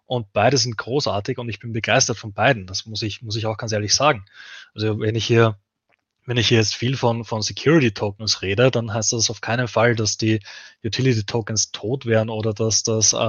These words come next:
I C Os jetzt tot wären. Ähm, es ist halt, wie so oft, es sind, äh,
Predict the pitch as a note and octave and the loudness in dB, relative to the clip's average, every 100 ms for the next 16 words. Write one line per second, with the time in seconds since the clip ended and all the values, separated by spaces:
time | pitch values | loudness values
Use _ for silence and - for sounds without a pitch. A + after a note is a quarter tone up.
0 | A2+ A2 G#2+ - - C#3 - A2+ - - | 2 2 2 0 -2 -2 -2 -2 -2 -4
1 | B2+ C3 G2 F#2 G2 - - - - - | -8 -6 -6 -6 -10 -20 -20 -20 -18 -18
2 | - - - A#2 A#2 A#2 A#2 - _ _ | -18 -16 0 6 8 8 4 -6 _ _
3 | _ _ - - D3 E3+ D#3 C#3+ D3 B2+ | _ _ -6 0 6 8 8 4 -4 0
4 | D3+ B2 A#2+ - - - C3 B2+ - A#1 | 4 4 2 0 -4 -2 -2 -6 -8 -10